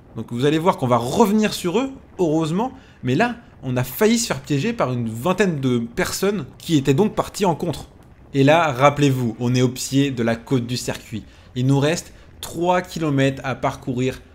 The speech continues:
jusqu'à la ligne d'arrivée. Voilà,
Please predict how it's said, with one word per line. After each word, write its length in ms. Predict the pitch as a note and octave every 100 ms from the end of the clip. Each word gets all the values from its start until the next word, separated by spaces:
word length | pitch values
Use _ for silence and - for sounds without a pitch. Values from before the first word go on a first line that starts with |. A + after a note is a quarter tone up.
| -
jusqu'à 480 | G#2+ A#2+ C#3 C3+ B2+
la 140 | A#2+ A#2
ligne 380 | A#2 C#3 C3+ C3+ -
d'arrivée. 580 | A#2+ D3 C#3 C#3+ A#2+ G#2+ - - - -
Voilà, 380 | C#3+ D#3+ B2+